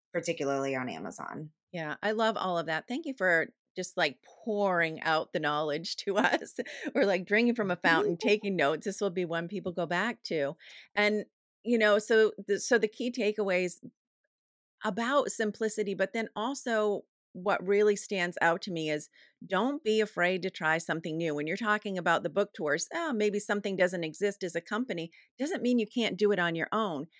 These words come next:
Speaker 2: You need to allocate the time. And I think that's one of the things, if you're serious about creating sales with your books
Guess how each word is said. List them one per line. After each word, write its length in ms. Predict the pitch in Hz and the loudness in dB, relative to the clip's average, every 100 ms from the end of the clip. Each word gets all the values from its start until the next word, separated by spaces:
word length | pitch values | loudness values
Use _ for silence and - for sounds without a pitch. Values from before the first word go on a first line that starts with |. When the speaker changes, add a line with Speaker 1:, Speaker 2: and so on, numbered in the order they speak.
| _ - | _ -2
Speaker 2:
You 100 | 220 | 2
need 200 | 233 214 | 2 0
to 80 | - | 4
allocate 580 | 196 220 220 233 196 - | 4 4 0 -2 -4 -2
the 60 | - | -4
time. 420 | - 214 196 160 | -2 -2 -2 -2
And 80 | 160 | -4
I 80 | |
think 240 | 175 185 170 | -6 -8 -2
that's 240 | 180 - | -4 -2
one 140 | 196 190 | -4 -2
of 100 | 165 | -4
the 80 | |
things, 320 | 170 185 180 180 | -6 -6 -4 -4
if 80 | |
you're 160 | 156 160 | -2 -4
serious 560 | - 220 208 196 190 - | -2 2 2 2 0 -2
about 500 | 175 170 160 151 - _ _ _ - | -2 0 0 -2 -6 _ _ _ 2
creating 380 | 202 196 170 170 | 4 4 2 -4
sales 560 | - 294 370 226 190 | -6 -2 0 0 0
with 180 | 185 165 | -2 0
your 100 | 160 | -2
books 520 | 147 147 156 - - | 2 2 2 -4 -20